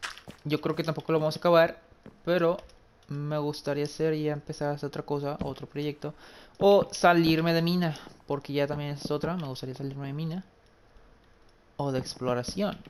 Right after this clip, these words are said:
pero de exploración, ¿a dónde? ¿Sabes qué quiero hacer? Encontrar una selva. Pero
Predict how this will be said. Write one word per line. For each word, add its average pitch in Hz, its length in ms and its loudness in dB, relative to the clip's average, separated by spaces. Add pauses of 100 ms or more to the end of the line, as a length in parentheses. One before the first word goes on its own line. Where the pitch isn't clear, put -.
pero - 180 -2
de 139 60 -2
exploración, 135 520 -6
¿a 147 100 -6
dónde? 127 180 -8
¿Sabes 180 340 4
qué 190 380 2
quiero 175 200 0
hacer? 180 400 4 (240)
Encontrar 135 460 0
una 151 140 0
selva. 123 400 0 (1120)
Pero 139 400 8